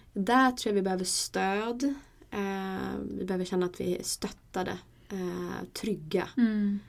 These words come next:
Speaker 1: Eh, vi,
Speaker 2: Inte
Speaker 1: vi
Speaker 2: ensamma.
Speaker 1: Nej, inte ensamma. Vi behöver inte någon som kommer och fixar oss. Utan jag tror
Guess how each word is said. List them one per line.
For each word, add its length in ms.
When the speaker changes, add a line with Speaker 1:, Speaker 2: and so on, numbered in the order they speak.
Speaker 1:
Eh, 520
vi, 140
Speaker 2:
Inte 140
Speaker 1:
vi 100
Speaker 2:
ensamma. 680
Speaker 1:
Nej, 360
inte 320
ensamma. 600
Vi 100
behöver 480
inte 680
någon 340
som 160
kommer 260
och 60
fixar 640
oss. 400
Utan 200
jag 100
tror 140